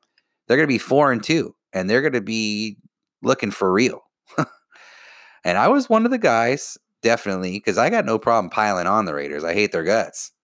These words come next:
But, hey, after Hard Knocks and the whole Antonio Brown thing, it looked dysfunctional there.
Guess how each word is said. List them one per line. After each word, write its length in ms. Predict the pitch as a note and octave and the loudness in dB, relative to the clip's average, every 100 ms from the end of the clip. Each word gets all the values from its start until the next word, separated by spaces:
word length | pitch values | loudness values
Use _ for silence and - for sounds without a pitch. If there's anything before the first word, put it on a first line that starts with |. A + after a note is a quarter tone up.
| F2+ | 0
But, 280 | F#2 E2+ - _ _ _ _ _ _ _ _ _ _ _ _ _ F#2+ | 2 2 -2 _ _ _ _ _ _ _ _ _ _ _ _ _ -2
hey, 280 | E2+ C#2+ - _ _ - | -2 -2 -10 _ _ -2
after 320 | A2 - F#2+ | -2 0 0
Hard 280 | C3 D3 B2+ | 2 2 2
Knocks 480 | B2 C#3 - - G2+ | 0 0 -2 -4 -4
and 140 | F2+ | -4
the 60 | E2+ | 0
whole 180 | A2 | 2
Antonio 380 | G#2+ G#2+ G#2 F#2+ | 2 0 -2 0
Brown 280 | F#2+ G2+ G#2+ | 0 2 0
thing, 200 | A2+ A2+ | -2 -4
it 160 | A2 B2+ | -6 -2
looked 260 | D3+ - | -2 0
dysfunctional 680 | G2+ - G#2 A2 - E2+ D2+ | -4 0 0 0 -4 -6 -6
there. 360 | C#2 C2+ - | -6 -8 -14